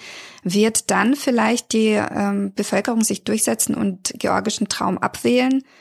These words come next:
Ich weiß es nicht. Ich frage mich auch, um ehrlich zu sein, vielleicht kannst du das einschätzen, was die, ähm, Rolle der Staatspräsidentin ist. Salome Surab-,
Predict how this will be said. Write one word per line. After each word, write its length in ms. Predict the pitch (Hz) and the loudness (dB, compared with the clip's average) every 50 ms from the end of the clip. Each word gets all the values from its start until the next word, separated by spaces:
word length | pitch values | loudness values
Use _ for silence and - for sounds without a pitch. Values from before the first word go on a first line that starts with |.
| - | -18
Ich 80 | - - | -6 0
weiß 220 | 214 226 247 254 | 0 2 2 2
es 140 | - 190 - | 0 -2 -2
nicht. 120 | 196 185 - | -2 -2 -2
Ich 120 | - - | -2 -2
frage 220 | - - 269 - | 0 -2 0 2
mich 180 | 294 285 - - | 2 0 2 2
auch, 180 | - 240 240 - | 2 2 2 0
um 100 | 226 214 | -2 0
ehrlich 280 | - 220 240 269 - | 0 0 0 -2 -2
zu 100 | - - | -2 -2
sein, 160 | 220 233 220 | 0 0 0
vielleicht 340 | 220 - - 220 214 - - - - - - - - | 0 0 0 -2 -2 -4 -8 -20 -20 -20 -20 -14 -4
kannst 200 | - 214 208 - | -2 -2 0 0
du 40 | 254 | 0
das 180 | 254 302 294 - | -2 0 0 0
einschätzen, 640 | - - 226 - - 233 226 - - 226 208 202 | 0 0 0 0 0 0 -2 0 0 0 0 2
was 220 | 208 202 226 - | 2 2 2 0
die, 340 | - - 220 220 214 214 208 208 - - - - - - - - - - | 0 2 2 4 4 4 4 2 -2 -8 -18 -18 -18 -18 -18 -20 -16 -6
ähm, 400 | - - 202 202 202 202 196 190 - - 185 - | -2 0 2 2 2 2 2 0 0 -2 -2 0
Rolle 440 | 190 185 220 254 269 269 262 254 - | 2 2 2 4 4 4 2 2 0
der 240 | 220 233 214 208 208 | 0 0 0 0 0
Staatspräsidentin 920 | - - 269 311 - - - 233 - 185 175 180 180 190 180 - 196 - | 0 0 0 0 0 -2 -4 -2 -2 -2 -2 0 0 0 -2 -2 -4 -2
ist. 320 | - 196 190 - - - | -2 -2 0 0 0 0
Salome 540 | - 196 196 208 214 214 214 208 202 214 - - | 0 0 0 0 2 2 2 2 2 0 -2 -4
Surab-, 420 | 196 - 208 - 208 202 196 - | -2 -2 -2 -2 -2 -4 -4 -6